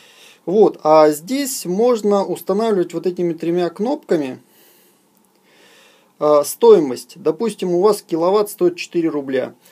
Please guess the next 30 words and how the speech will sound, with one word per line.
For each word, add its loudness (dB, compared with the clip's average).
Ну, -6
здесь -4
он -4
будет, 0
э, 0
выдавать -2
стоимость -8
вам. -20
Но -8
я 0
ими -4
не -2
пользуюсь. -8
И -8
есть -4
кнопочка -2
"Reset". -2
Для -12
чего 4
она 0
нужна? -8
Если -4
вам 2
нужно -2
четко -2
замерить, -2
сколько -4
потребляет -2
у -4
вас -2